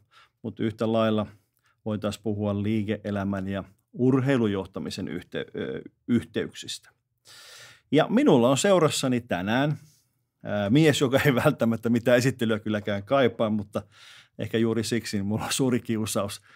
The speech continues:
tehdä tästä tämmöisen listaluetteloa, että tota niin, niin liikunnanohjaaja, maisteri, kehityspäällikkö,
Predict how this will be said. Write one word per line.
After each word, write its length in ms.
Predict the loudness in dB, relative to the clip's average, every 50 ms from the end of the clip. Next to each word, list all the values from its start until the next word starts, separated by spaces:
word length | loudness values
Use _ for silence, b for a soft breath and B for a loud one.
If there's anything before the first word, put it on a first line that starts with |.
| b b b b b _ _ _ 0
tehdä 260 | 0 2 2 0 -4
tästä 320 | -6 -6 -8 -6 -6 -6
tämmöisen 300 | -4 -4 -2 -2 0 2
listaluetteloa, 1080 | 4 4 4 2 0 0 0 0 2 2 2 2 0 0 -4 -8 -10 -10 -10 -10 -12 -14 -18
että 120 | -20 _ -20 -18
tota 180 | -16 -14 -12
niin, 240 | -12 -12 -12 -12 -12
niin 120 | -12 -14 -16 _ _ _ _ _ _ B B B B B B B B B _ 2
liikunnanohjaaja, 1000 | 4 6 6 6 6 4 4 4 4 4 2 2 2 2 2 2 2 0 -2 -4 -8 _ _ _ _ _ _ _ _ _ _ _ _ _ _ -6
maisteri, 640 | -4 -2 -2 -2 -4 -2 -2 -2 0 0 -2 -2 -6 _ _ _ _ _ _ _ _ _ _ _ _ _
kehityspäällikkö, 1080 | -6 -4 -4 -2 -2 -2 -4 -6 -6 _ -2 0 0 0 -2 -4 -6 -6 _ -6 -4